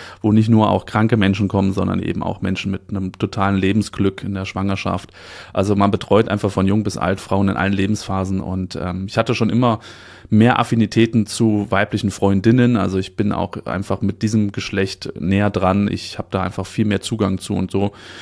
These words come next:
bin ich da gelandet und ja, zu den Hormonen bin ich gekommen, weil ich keine Ahnung hatte nach dem Studium und nach meiner Ausbildung. Ich bin dann quasi in der Praxis gesessen und dann kamen die ersten Frauen mit hormonellen Problemen und ich habe gemerkt, diese hoch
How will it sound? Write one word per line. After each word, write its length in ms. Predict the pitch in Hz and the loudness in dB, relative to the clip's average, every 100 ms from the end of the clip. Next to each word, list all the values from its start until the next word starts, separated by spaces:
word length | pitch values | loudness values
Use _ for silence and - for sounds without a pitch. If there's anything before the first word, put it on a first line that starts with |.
| - - | -12 2
bin 100 | 117 | 2
ich 100 | 113 | 4
da 260 | 101 101 | 4 4
gelandet 640 | 104 98 95 139 139 - - | 4 2 2 4 2 2 -4
und 480 | 101 101 101 - - | 0 0 0 -4 -8
ja, 240 | 107 104 92 - | -2 -2 -2 -8
zu 180 | - 107 | -6 -4
den 180 | 101 98 | 0 2
Hormonen 380 | 98 101 127 117 | 4 6 4 4
bin 100 | 113 | 2
ich 100 | 113 | 2
gekommen, 460 | 110 110 110 110 | 0 2 2 0
weil 140 | - 95 | -4 -4
ich 160 | 95 - _ - | -6 -12 _ -2
keine 260 | 110 110 | 2 4
Ahnung 280 | 110 143 104 | 4 4 4
hatte 140 | 90 90 | 2 -2
nach 120 | 92 | -2
dem 140 | 92 | -4
Studium 400 | 92 101 101 92 | -4 -2 0 -2
und 80 | 92 | -2
nach 180 | 92 - | -4 -6
meiner 200 | 95 90 | -4 0
Ausbildung. 500 | 110 - 92 95 117 - - - - - - | -2 -2 0 0 -2 -4 -20 -20 -20 -20 -20
Ich 80 | |
bin 160 | - 95 | -8 -4
dann 120 | 92 | -4
quasi 260 | 92 95 95 | -2 -2 0
in 80 | 95 | -2
der 80 | |
Praxis 440 | 90 92 - 110 - | -2 -4 -4 -6 -2
gesessen 480 | 101 101 104 - 110 | 2 4 4 4 2
und 440 | 104 98 98 - | 2 2 0 -2
dann 120 | 98 | -2
kamen 240 | 101 101 101 | 0 0 2
die 60 | |
ersten 320 | 95 98 - | 0 -2 -4
Frauen 300 | 98 98 101 | -2 2 4
mit 120 | 101 107 | 2 2
hormonellen 380 | 101 104 101 | 4 4 4
Problemen 420 | 101 98 101 98 107 | 2 2 4 4 4
und 80 | |
ich 60 | 98 | 0
habe 120 | 104 | -2
gemerkt, 380 | 101 95 101 - - - - - - - - | -2 0 -2 -6 -18 -20 -20 -20 -20 -16 -6
diese 480 | 101 104 98 98 92 - 104 | 0 2 4 4 0 -8 -2
hoch 440 | 113 131 139 - | 4 6 6 2